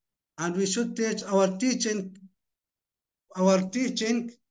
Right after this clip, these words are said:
methods when you are using educa-, uh, technology in general.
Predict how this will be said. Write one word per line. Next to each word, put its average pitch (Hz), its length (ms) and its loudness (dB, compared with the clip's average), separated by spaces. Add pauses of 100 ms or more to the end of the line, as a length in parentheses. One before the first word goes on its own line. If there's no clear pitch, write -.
(1500)
methods 233 560 4
when 208 140 -4
you 208 100 0
are 226 140 2
using 226 460 4
educa-, 190 540 -2
uh, 185 120 -2
technology 202 540 -2
in 185 120 6
general. 170 340 2